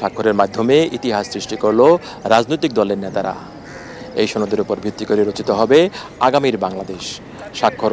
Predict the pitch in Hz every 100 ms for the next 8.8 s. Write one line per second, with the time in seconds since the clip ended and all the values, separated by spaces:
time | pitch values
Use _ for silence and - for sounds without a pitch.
0 | 101 107 - 120 160 180 - - 104 120
1 | 160 180 175 120 104 95 107 104 104 107
2 | 107 101 101 95 104 98 101 98 98 98
3 | 101 95 98 117 113 104 101 104 104 120
4 | 175 180 - - - 160 170 151 98 101
5 | 98 123 143 185 - - 95 113 139 151
6 | 143 - 104 98 95 95 90 87 - -
7 | - - - - 104 98 127 170 - -
8 | - 104 143 147 123 107 101